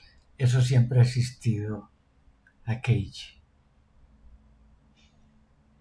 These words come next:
Explícale eso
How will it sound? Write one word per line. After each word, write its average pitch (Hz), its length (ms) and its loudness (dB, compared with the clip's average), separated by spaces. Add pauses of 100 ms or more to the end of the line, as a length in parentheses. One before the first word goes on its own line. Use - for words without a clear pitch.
(2250)
Explícale 117 680 0
eso 139 340 -6